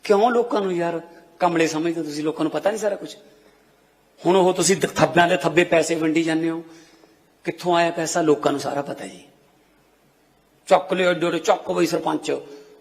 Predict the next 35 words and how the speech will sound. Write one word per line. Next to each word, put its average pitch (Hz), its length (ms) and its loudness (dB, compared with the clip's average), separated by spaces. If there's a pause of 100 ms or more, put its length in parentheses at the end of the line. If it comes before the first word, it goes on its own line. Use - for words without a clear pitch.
(180)
ਬਾਅਦ 180 200 4
ਚ 190 40 -10
ਪਤਾ 175 160 -4
ਲੱਗਦਾ 175 180 2
ਸਰਪੰਚ 170 380 -4
ਨੂੰ 170 120 -2
ਗੱਡੀ 156 160 4
'ਚ 156 60 2
ਬਿਠਾ 165 180 4
ਲਿਆ, 151 120 0
ਲਿਆ 156 240 4
ਬਈ 156 120 2
ਸਰਪੰਚ। 139 500 -2 (1900)
ਇਹ 208 360 6
ਰੀਸਾਈਕਲ 196 440 2
ਕਹਿੰਦੇ 160 260 0
ਇਹਨਾਂ 156 140 -2
ਨੂੰ। 147 80 -4 (3250)
ਗੱਡੀ 190 200 4
'ਚੋਂ 190 120 -2
ਤੋਂ 208 100 4
ਲੈ 165 160 4
ਲੈ, 175 160 6
ਚੱਲ 180 240 2
ਗਾਹਾਂ 175 220 4
ਵਾਲੇ 175 180 4
ਸਰਪੰਚ 170 300 -2
ਨੂੰ 151 80 -6
ਦੱਸ 156 180 0
ਕਿਹੜਾ, 170 220 2 (300)
ਉਹ 214 60 0
ਲਾਲ 180 200 -2
ਪੱਗ 165 160 -4
ਵਾਲਾ 165 160 2
ਜੀ, 151 120 -4